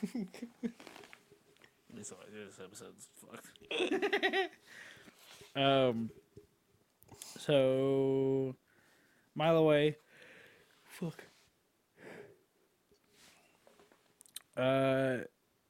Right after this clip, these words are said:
so then he calls me to describe what happened. I get in my truck and go,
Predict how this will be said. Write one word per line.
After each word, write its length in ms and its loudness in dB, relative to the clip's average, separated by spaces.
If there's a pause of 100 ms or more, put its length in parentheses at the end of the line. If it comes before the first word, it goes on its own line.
(240)
so 280 0
then 600 2 (400)
he 200 -2
calls 380 8
me 220 2
to 100 -6
describe 460 0
what 140 2
happened. 380 2
I 120 0
get 200 0
in 60 -8
my 120 -2
truck 320 -2
and 140 -4
go, 240 0